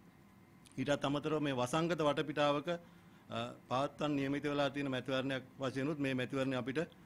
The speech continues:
අ, අපේ මැතිවරණ ඉතිහාසයට අලුත් අත්දැකීම් ප්‍රමාණයක්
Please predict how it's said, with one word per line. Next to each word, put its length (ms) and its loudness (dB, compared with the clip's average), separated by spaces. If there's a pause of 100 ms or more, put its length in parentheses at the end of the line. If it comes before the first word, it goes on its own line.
(260)
අ, 280 -4
අපේ 240 -2
මැතිවරණ 420 2
ඉතිහාසයට 520 -2
අලුත් 240 0 (260)
අත්දැකීම් 460 -2
ප්‍රමාණයක් 420 0